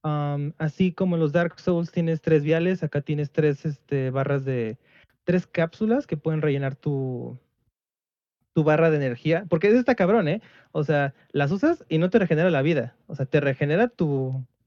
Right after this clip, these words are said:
tu energía azul, nas-, na-, más no la roja. Entonces ahí tienes que decidir si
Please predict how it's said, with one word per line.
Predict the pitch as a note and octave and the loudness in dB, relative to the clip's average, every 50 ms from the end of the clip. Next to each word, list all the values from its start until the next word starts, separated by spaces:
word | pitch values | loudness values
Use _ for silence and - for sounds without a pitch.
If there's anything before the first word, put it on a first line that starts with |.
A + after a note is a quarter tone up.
| _ _ _ _ _ _ _ _ _ - | _ _ _ _ _ _ _ _ _ -4
tu | D3 C#3+ C3+ C3+ C3+ C3 C3 B2+ B2+ C3+ | -2 -2 -2 -2 -2 -2 -2 -2 -2 -2
energía | C3+ C3+ B2+ B2 - E3+ F3 E3 | -2 -4 -4 -2 0 0 0 0
azul, | C#3+ - - G3 F#3+ D#3 C3 - - | 0 2 2 2 2 2 0 -4 -6
nas-, | C#3+ C3+ C3 B2+ - | -4 -4 -4 -6 -6
na-, | D#3 D3 D3 D3+ | -6 -4 -4 -2
más | D3+ D3+ C#3+ B2 - | -2 -2 -4 -2 -2
no | D#3+ E3+ | 0 0
la | F#3 E3+ | 0 0
roja. | C#3+ C3+ D#3+ E3 - - A2+ - _ _ - - _ _ _ _ _ _ _ _ - | 0 0 0 0 -2 -4 -14 -14 _ _ -20 -20 _ _ _ _ _ _ _ _ -4
Entonces | D#3+ D3 F3+ F#3 F3 | 0 2 2 4 4
ahí | G3 F#3 | 2 2
tienes | E3 F#3+ G3 G#3 A3 | 2 2 2 2 2
que | - - G3 | 2 2 2
decidir | F3 D#3+ - D#3+ D3 D3 D#3 E3 E3+ E3+ | 2 2 0 -2 0 0 0 0 0 -2
si | - - D3 C3+ C3 | -2 -2 -2 -2 -4